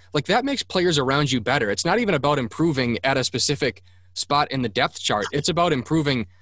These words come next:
as a unit. So, like, I like the prospects of Davante Adams, and I'm, I guess I'm just picking the wide receivers 'cause that's probably my biggest concern for the team. But, like, okay, well, if Jake,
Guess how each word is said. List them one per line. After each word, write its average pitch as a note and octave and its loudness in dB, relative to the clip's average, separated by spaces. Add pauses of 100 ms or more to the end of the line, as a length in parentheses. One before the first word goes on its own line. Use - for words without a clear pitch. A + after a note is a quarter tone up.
(220)
as C3+ 2
a B2 -2
unit. B2 0 (280)
So, F3+ 0
like, D3+ 0 (200)
I E3 2
like G3+ 0
the F3+ -6
prospects D#3+ 0
of B2+ -2
Davante C3 0
Adams, B2+ 2
and C3+ 2
I'm, C#3 0
I D3+ 2
guess D3 0
I'm C3+ -2
just A#2+ -2
picking C3 -2
the A2+ 0
wide A#2+ 2
receivers A#2 0
'cause G#2+ -4
that's A#2 0
probably A2+ 0
my G#2 -2
biggest A2+ 0
concern A#2 0
for A2+ -4
the G2+ -4
team. D3 -2 (260)
But, C#3+ 0
like, B2 -2 (440)
okay, C#3+ 0 (140)
well, C3+ 2
if D3 0
Jake, D3+ 0